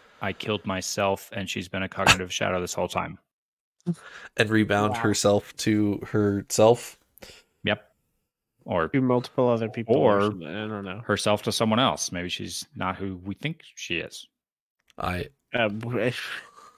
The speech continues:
Speaker 3: has she e-, have I ever thought of her in the right
Speaker 1: <laughs>
Speaker 3: way? Maybe in the first two books. Yeah. Um,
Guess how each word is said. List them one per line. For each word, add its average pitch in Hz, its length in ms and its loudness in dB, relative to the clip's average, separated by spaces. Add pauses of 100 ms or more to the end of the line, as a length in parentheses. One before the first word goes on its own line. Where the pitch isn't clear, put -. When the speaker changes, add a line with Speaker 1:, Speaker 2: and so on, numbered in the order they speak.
(140)
Speaker 3:
has 151 160 0
she - 240 4
e-, 147 220 4
have 139 320 -2
I 156 80 4
ever 160 260 4
thought 135 300 4
of 123 120 -2
her 123 120 -2
in 120 100 4
the 113 120 2
right 110 220 -2
Speaker 1:
<laughs> - 0 -
Speaker 3:
way? 98 300 -8 (460)
Maybe 165 220 4
in 180 80 4
the 180 80 4
first 156 320 0
two 131 100 2
books. - 560 -6 (220)
Yeah. 127 320 -10 (1200)
Um, 120 560 -6